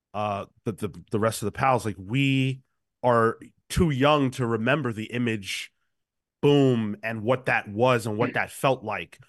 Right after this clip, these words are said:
when those creators jumped ship, but we're getting to live it now with you guys and the rest of Ghost Machine. So it's incredibly exciting.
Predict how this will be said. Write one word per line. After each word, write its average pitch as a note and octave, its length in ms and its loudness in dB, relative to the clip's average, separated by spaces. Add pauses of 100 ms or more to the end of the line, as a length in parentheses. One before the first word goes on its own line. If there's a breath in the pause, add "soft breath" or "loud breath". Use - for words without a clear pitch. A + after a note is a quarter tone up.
(180 soft breath)
when A2 160 -2
those A#2+ 200 2
creators A2+ 560 -2
jumped A2+ 260 -2
ship, - 360 -2 (600 soft breath)
but D3 120 4
we're C3+ 100 2
getting D3+ 320 2
to C#3 160 -2
live C3+ 380 2
it C3+ 140 2
now A#2 680 2 (380)
with B2 240 -6
you D#3 180 0
guys A2+ 560 0
and B2 160 -2
the B2 80 -4
rest B2 360 0
of G#2 100 -4
Ghost C#3 260 0
Machine. G#2+ 360 -8
So A2+ 340 2 (260 loud breath)
it's B2+ 160 -6
incredibly D#3 540 2
exciting. B2+ 560 2